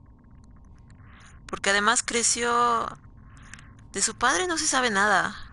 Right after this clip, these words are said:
creo. Solo su mamá la dejó ahí con las luciérnagas y ya,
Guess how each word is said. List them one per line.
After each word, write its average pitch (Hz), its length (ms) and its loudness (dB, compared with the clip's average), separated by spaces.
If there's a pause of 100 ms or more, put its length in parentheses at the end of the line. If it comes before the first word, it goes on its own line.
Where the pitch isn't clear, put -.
(520)
creo. 208 420 -2
Solo 220 360 -6
su - 200 -2
mamá 170 500 -2 (1000)
la 180 160 -2
dejó 170 260 0
ahí 190 220 2
con 190 160 -2
las 165 160 -2
luciérnagas 170 680 -2
y 139 60 -10
ya, 147 400 -8